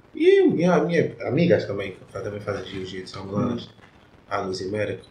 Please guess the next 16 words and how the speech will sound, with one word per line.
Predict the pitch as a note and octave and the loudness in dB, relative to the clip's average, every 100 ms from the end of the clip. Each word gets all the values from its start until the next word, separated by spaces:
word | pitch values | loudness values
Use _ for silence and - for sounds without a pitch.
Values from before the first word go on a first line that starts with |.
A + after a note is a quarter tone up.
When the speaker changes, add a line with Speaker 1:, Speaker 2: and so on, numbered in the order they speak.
| G2+ | -14
Speaker 1:
vive | F2+ F#2+ | -12 -12
nos | F2 | -10
Estados | G2+ F2+ | -10 -10
Unidos, | F#2 F#2+ G2+ - - | -12 -12 -14 -18 -20
né? | G2+ G2+ _ _ - | -20 -20 _ _ -16
Ganhou | G2+ G2+ G2 | -12 -10 -6
agora | G2 F#2+ | -4 -4
o | F#2 F#2+ F#2+ F#2 F#2+ | -6 -10 -14 -18 -14
World | F#2+ F#2+ - | -12 -12 -12
Pro | G2 F#2+ | -12 -10
da | F#2+ | -12
faixa, | - F#2+ G2+ F#2+ F#2 _ | -12 -14 -12 -14 -18 _
faixa | F#2+ - G2+ F#2+ F#2 | -16 -10 -10 -10 -12
roxa. | G2 G2+ - - - | -8 -8 -10 -18 -14
Speaker 2:
Uhum. | A#2+ A#2 B2 C3+ - _ - _ _ _ _ _ _ - _ _ _ _ - | -14 -12 -14 -14 -16 _ -20 _ _ _ _ _ _ -20 _ _ _ _ -14
Speaker 1:
Ahm, | G2+ F#2+ G2 F#2+ F#2 F#2 F2+ F#2 F2+ | -10 -10 -10 -10 -10 -10 -12 -14 -14